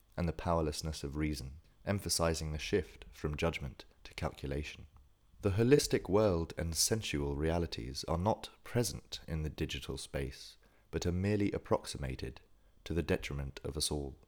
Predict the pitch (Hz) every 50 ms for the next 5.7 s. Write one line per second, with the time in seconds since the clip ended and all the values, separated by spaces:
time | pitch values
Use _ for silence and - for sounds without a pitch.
0 | _ _ _ _ _ _ _ - - - - - - - - - - 78 76 -
1 | 76 76 78 78 73 73 71 - 69 73 73 - 73 76 78 - 80 80 78 78
2 | 76 78 78 78 78 - 82 92 92 90 87 - 87 87 82 85 85 85 - -
3 | - - - 127 104 69 67 - - - - - - - - - 85 92 95 90
4 | - 104 - 123 139 - 110 - - 78 78 73 73 - 73 - - - - -
5 | 98 110 120 - - - - - 82 71 64 - - -